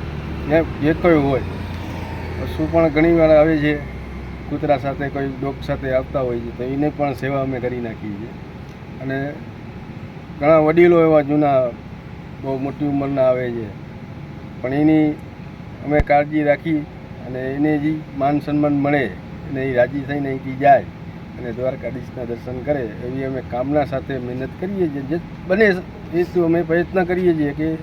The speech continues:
સારી એને અમારા તરફથી ભાવ મળે અને સારો એને એમ પ્રેમ લાગે કે એ દ્વારકાધીશે એને જવાનો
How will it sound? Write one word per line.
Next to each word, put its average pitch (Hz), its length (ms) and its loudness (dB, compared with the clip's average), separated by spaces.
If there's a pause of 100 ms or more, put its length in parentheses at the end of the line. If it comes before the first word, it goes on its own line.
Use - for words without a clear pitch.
(500)
સારી 160 340 8
એને 156 160 4 (920)
અમારા 160 300 10
તરફથી 160 400 -2 (840)
ભાવ 143 220 10 (140)
મળે 165 200 6 (500)
અને 143 160 0 (320)
સારો 175 240 8 (120)
એને 185 120 4 (120)
એમ 175 60 4 (520)
પ્રેમ 202 320 8
લાગે 170 280 10
કે 165 120 4
એ 165 100 6 (120)
દ્વારકાધીશે 165 640 6
એને 156 180 2
જવાનો 156 360 8